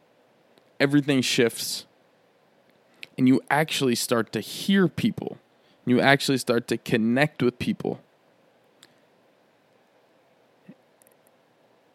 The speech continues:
And Though you may already understand all this before, and this may not be news to you.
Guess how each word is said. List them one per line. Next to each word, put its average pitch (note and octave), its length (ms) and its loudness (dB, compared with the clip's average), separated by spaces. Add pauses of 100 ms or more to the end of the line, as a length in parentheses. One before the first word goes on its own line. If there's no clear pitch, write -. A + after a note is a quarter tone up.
(280)
And B2 680 4 (1200)
Though B2+ 520 8
you A#2+ 560 0
may D3 360 6
already A#2+ 460 8
understand A2 500 2
all G#2+ 120 2
this G#2 120 -2
before, G#2+ 380 0
and G#2 100 0
this A2 140 -2
may G#2+ 160 -4
not G#2 220 -8
be A2+ 180 -6
news A#2 340 -2
to A#2+ 140 -2
you. A#2+ 300 2